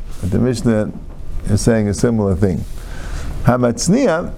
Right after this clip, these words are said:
if someone actually goes and puts it aside, lezera, to plant, right? We had different dinim, but, um, right, the things, how much is for planting? But let's say you're matzniyat for planting,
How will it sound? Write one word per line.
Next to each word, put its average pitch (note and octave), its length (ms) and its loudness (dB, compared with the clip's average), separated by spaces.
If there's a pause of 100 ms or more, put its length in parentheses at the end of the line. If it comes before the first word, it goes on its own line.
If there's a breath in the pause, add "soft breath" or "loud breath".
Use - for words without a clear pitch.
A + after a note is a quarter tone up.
(140)
if B2+ 200 0
someone G#3+ 340 2
actually F3 480 0
goes D#3 240 2
and C#3 160 6
puts F3+ 220 6
it C#3+ 100 2
aside, A2 480 2
lezera, G#2+ 640 2 (880 loud breath)
to A2+ 80 4
plant, D#3+ 600 0 (840 loud breath)
right? C#3 320 2 (380)
We - 140 2
had A#2+ 240 4
different D#3 300 4
dinim, B3 420 2 (200)
but, A2+ 400 2
um, A#2+ 540 2 (140)
right, B2+ 180 2
the C#3+ 160 2
things, G3 540 0
how A#2 180 2
much C3 240 0
is C3 160 0
for C#3 140 0
planting? D#3 600 2 (880 loud breath)
But - 80 4
let's C#3+ 220 4
say C#3 140 4
you're D#3+ 120 2
matzniyat C#3+ 560 2
for A2+ 140 0
planting, G2+ 560 2